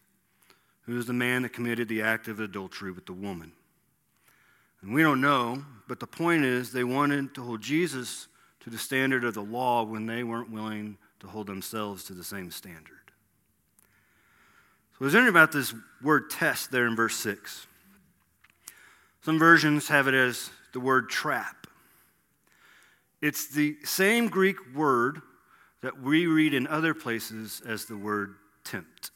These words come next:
In Matthew four one, we're told, "And Jesus was led up by the Spirit into the wilderness to be tempted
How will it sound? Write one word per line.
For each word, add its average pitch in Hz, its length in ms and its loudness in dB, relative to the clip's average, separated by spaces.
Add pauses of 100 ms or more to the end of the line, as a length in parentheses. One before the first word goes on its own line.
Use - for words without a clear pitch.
(1400)
In 107 60 -10
Matthew 139 320 4
four 147 340 0
one, 135 260 2
we're 120 100 -2
told, 131 280 -4
"And 117 140 -2
Jesus 127 420 -6
was 104 160 -14
led 131 240 -2
up 135 240 -6
by 117 120 -4
the 101 100 -8
Spirit 143 500 -6
into 117 180 -8
the 104 80 -12
wilderness 123 500 -6
to - 100 -20
be 98 120 -14
tempted 135 640 -8